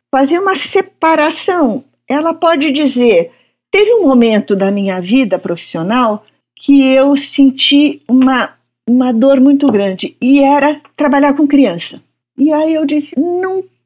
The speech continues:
quero trabalhar mais com criança.'" Aliás, não foi no momento que eu escolhi trabalhar com orientação profissional, foi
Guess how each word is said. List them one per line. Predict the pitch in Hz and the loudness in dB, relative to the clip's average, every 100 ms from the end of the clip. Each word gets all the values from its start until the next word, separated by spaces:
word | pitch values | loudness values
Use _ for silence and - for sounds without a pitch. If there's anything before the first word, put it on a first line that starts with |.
| _ _ | _ _
quero | 359 349 311 | 0 2 2
trabalhar | 294 285 277 | 2 2 2
mais | 254 240 | 0 -2
com | - | -4
criança.'" | 226 - - - - - _ _ - | -4 -6 -10 -12 -18 -18 _ _ -4
Aliás, | 226 285 330 349 330 - _ _ _ _ 208 | -2 0 0 0 -4 -10 _ _ _ _ 2
não | 262 330 403 | 2 2 0
foi | 403 - - 247 233 226 | -4 -10 0 2 4 2
no | 220 | 0
momento | 220 202 208 233 311 320 320 | 0 -2 0 0 0 -2 -4
que | 349 | -2
eu | |
escolhi | 339 - 311 269 277 | -4 -4 -2 2 2
trabalhar | 285 262 254 247 254 277 | 0 -2 0 0 0 0
com | 285 | 0
orientação | 277 269 269 269 262 | 2 0 0 -2 -2
profissional, | 262 262 254 294 262 202 196 | 0 -2 -2 -2 0 -2 -6
foi | - 226 247 | -4 -2 -2